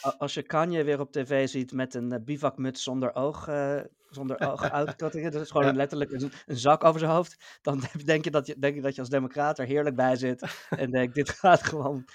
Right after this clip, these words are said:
Speaker 1: helemaal de goede kant op." Ja.
Speaker 2: Of je denkt van, "Ach, wat is het toch zielig en wat is het erg en wat hebben we toch een mental health issue in, ehm,
Speaker 1: Oh
Speaker 2: eh,
Speaker 1: ja.
Speaker 2: in, in
Speaker 1: Ja, dat is
Speaker 2: Amerika?"
Speaker 1: ook weer waar. Dat is ook weer waar.
Speaker 2: Altijd
Speaker 1: Bij
Speaker 2: waar.
Speaker 1: hem specifiek, eh, is
Speaker 2: Ja.
Speaker 1: dat zo, ja.
Speaker 2: Precies.
Speaker 1: Nou, zullen we hem hier,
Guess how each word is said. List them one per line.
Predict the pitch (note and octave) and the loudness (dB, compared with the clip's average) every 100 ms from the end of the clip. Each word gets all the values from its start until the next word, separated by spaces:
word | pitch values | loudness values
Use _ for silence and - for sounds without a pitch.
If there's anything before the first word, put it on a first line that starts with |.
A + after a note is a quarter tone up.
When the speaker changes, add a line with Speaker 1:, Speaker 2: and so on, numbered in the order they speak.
| - _ | -20 _
Speaker 1:
helemaal | C#3 D#3+ D3 C#3 | -2 0 2 0
de | |
goede | C3 C3+ | 0 -2
kant | B2+ A#2 G#2+ | 0 -2 -4
op." | - - | -14 -12
Ja. | - A2+ | -6 4
Speaker 2:
Of | G3 E3 | 6 6
je | F3+ | 8
denkt | F3 F3 | 8 8
van, | F3 E3+ | 4 4
"Ach, | E3 - | 4 2
wat | D#3 | -2
is | D#3 D3 | -4 -4
het | D3 | -6
toch | C#3+ | -6
zielig | - D#3+ D3 C#3 | -2 0 0 0
en | C#3+ | -2
wat | C#3 C#3 | -2 -2
is | C#3 | -4
het | C3+ | -4
erg | C3 C3+ C3 | -2 -2 0
en | |
wat | C3 C3 | -2 -2
hebben | C3 A#2+ | -4 -4
we | |
toch | C3 | -4
een | C3 | 0
mental | C3 B2+ B2 | 0 0 -2
health | C3 B2 | -2 -4
issue | B2+ - B2 A#2 | -6 -6 -4 -4
in, | A#2+ | -2
ehm, | A#2 A2+ A2+ A2 | -2 -2 -2 -4
Speaker 1:
Oh | A2 A2+ - | -8 -14 -6
Speaker 2:
eh, | C#3 C#3 | -2 0
Speaker 1:
ja. | - | 0
Speaker 2:
in, | C3 A#2+ | -2 -4
in | B2+ | -4
Speaker 1:
Ja, | A#2+ | -4
dat | A2+ | -2
is | |
Speaker 2:
Amerika?" | A#2+ A2 A2 | -4 -4 -2
Speaker 1:
ook | A2 | -2
weer | G#2+ G#2 | -2 -8
waar. | F#2+ G2 _ | -10 -12 _
Dat | A2 - | -18 -18
is | - | -18
ook | G#2 | -18
weer | G#2 G2+ | -16 -6
waar. | |
Speaker 2:
Altijd | A2+ A2 G#2+ | -4 -2 -2
Speaker 1:
Bij | A#2 | 0
Speaker 2:
waar. | D3+ | -2
Speaker 1:
hem | |
specifiek, | D3+ - B2+ - - A#2 - | -4 -14 -16 -16 -14 -14 -14
eh, | F#2+ | -20
is | - _ _ - A2 | -20 _ _ -10 -8
Speaker 2:
Ja. | |
Speaker 1:
dat | G#2+ | -8
zo, | G#2+ | -12
ja. | _ _ _ _ | _ _ _ _
Speaker 2:
Precies. | A#2 G#2+ G#2+ G#2 - _ _ _ _ _ _ _ _ _ _ _ _ | -14 -14 -16 -20 -20 _ _ _ _ _ _ _ _ _ _ _ _
Speaker 1:
Nou, | - F3+ G#2 | -4 -2 -2
zullen | - F3 | 0 0
we | F3 | 2
hem | |
hier, | F#3+ | 2